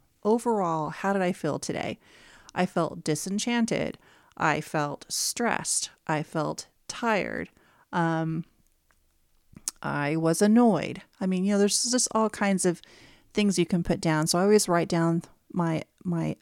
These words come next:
emotion of the day at the very top. And then under that, I will write my thoughts. You know, I will kind of journal my day and what happened, how did I feel, um,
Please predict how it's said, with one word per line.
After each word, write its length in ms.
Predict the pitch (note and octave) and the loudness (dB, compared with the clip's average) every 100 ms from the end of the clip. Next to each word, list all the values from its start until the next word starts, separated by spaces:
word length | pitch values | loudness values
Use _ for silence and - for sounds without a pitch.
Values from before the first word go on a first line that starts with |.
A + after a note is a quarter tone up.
| - _ _ - _ _ _ _ _ - | -14 _ _ -20 _ _ _ _ _ 0
emotion 520 | F#3 F#3+ A3 - G#3+ | 2 4 4 4 2
of 140 | G3 | 2
the 80 | F#3+ | 2
day 400 | F3 D#3 C3+ D#3+ - - - - _ _ _ | 4 4 4 0 -2 -14 -20 -20 _ _ _
at 140 | - F3 | -2 0
the 80 | |
very 240 | D#3+ E3+ D#3 | 2 4 2
top. 460 | - D#3+ C#3+ - - | 0 2 2 2 2
And 140 | G3 | 4
then 240 | F#3+ F#3+ F3+ | 6 4 2
under 280 | G3 G3 F3+ | 0 2 2
that, 340 | E3 E3 D#3+ - | 4 4 2 2
I 120 | E3 | 0
will 260 | D3+ D3+ D3+ | 2 0 0
write 500 | F3 D#3 D3+ - - _ _ _ _ | 0 0 -2 -6 -14 _ _ _ _
my 160 | - D#3 | -2 0
thoughts. 640 | F3 E3+ - - - - - | 2 2 2 0 0 0 -2
You 80 | E3+ | -2
know, 100 | D#3 | 0
I 80 | |
will 140 | F3 F#3+ | 0 -6
kind 240 | - F3 | -2 -2
of 160 | D#3+ E3 | 0 -2
journal 340 | - D#3+ D#3 | -2 0 0
my 220 | D3+ D2 | -2 -4
day 340 | - - - - | -6 -6 -6 -6
and 120 | E3 - - - _ | -6 -10 -20 -20 _
what 160 | - E3+ | -6 -6
happened, 880 | - A3+ A3 - G#3 G3 G3 G3 G3 - - _ | 0 2 2 2 0 2 2 2 -2 -10 -20 _
how 180 | - F#3+ | -4 0
did 100 | F3 | 0
I 100 | - | -2
feel, 840 | D#3 - A3+ G#3+ G3+ G3 G3 F#3+ - - - _ | -6 0 4 4 4 4 2 2 -2 -14 -20 _
um, 580 | - E3+ E3 D#3+ D#3+ E3+ | -4 0 0 0 -2 -4